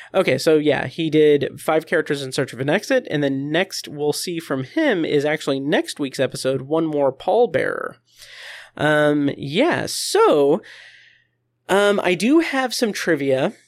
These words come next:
It just, I just have one piece of trivia, but I'm gonna say that up front now, 'cause I usually wait until the end of the episode to kind of, my, the end of my review. But since I only have one piece of trivia and it kinda ties into the episode itself,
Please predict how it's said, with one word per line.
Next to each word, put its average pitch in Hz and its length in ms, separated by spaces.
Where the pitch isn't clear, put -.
It 175 100
just, 185 280
I 165 120
just 202 180
have 180 160
one 170 260
piece 226 280
of 208 100
trivia, 139 560
but 143 240
I'm 147 180
gonna 202 200
say 196 240
that 180 160
up 143 120
front 151 360
now, 139 220
'cause 147 140
I 147 60
usually 190 380
wait 143 260
until 139 300
the 131 180
end 135 180
of 143 120
the 147 120
episode 156 640
to 156 120
kind 143 260
of, 127 240
my, 131 240
the 143 160
end 143 140
of 139 80
my 135 100
review. 135 460
But 156 100
since 214 140
I 202 80
only 190 180
have 175 140
one 151 340
piece 160 240
of 143 60
trivia 139 340
and 135 160
it 127 100
kinda 139 200
ties 135 340
into 135 260
the 135 140
episode 135 460
itself, 131 500